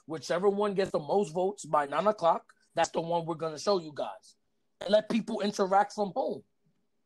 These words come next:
But then the thing is, because of the room that Orange County, Orange County, where the Performance Center is, they're not allowed to do anything there because W W E is not an essential business. It's not like a supermarket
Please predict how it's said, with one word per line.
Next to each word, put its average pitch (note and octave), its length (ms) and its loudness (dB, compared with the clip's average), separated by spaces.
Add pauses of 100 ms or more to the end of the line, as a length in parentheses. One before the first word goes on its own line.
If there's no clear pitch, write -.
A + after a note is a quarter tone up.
But F3 160 -2
then E3+ 340 2 (220)
the E3 100 -4
thing F#3+ 300 0
is, G#3 340 0 (200)
because D#3+ 280 -4
of D#3+ 120 -2
the D3 120 0
room F3 380 -2
that D#3 200 2
Orange D#3 320 0
County, F3+ 540 -2 (400)
Orange F3 320 2
County, F#3+ 340 4
where D3+ 160 -4
the C3 280 -2 (260)
Performance E3 500 -4
Center E3+ 300 -2
is, G#3 300 6
they're E3+ 200 -2
not E3 200 2
allowed D#3 400 4
to D3+ 240 -4 (100)
do G3 180 -2
anything D3+ 440 -6
there G#2+ 240 -12 (220)
because D#3+ 280 2
W E3 260 4
W D#3 300 2
E E3+ 120 0
is D3+ 100 -4
not D#3 280 4 (200)
an C#3+ 320 -2
essential C#3 440 -6
business. B2+ 520 -8 (240)
It's D3+ 140 -6
not D#3+ 140 4
like D#3+ 160 2
a B2+ 60 -6
supermarket D3 800 -2